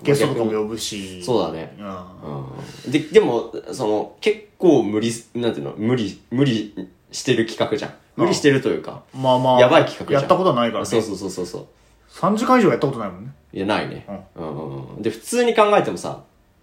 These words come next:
Speaker 2: 二十四時間、まあだから、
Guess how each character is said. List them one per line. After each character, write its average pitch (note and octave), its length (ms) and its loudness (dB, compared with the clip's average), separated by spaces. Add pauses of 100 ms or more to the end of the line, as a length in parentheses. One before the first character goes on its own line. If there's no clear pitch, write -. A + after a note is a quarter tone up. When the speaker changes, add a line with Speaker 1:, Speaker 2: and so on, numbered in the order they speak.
(760)
Speaker 2:
二 D3 120 2
十 B2 300 2
四 F#2+ 140 0
時 G2+ 180 -6
間、 E2 420 -6 (400)
ま A2 180 0
あ F#2 40 -2
だ F#2 120 -6
か D#2+ 80 -6
ら、 C#2 180 -8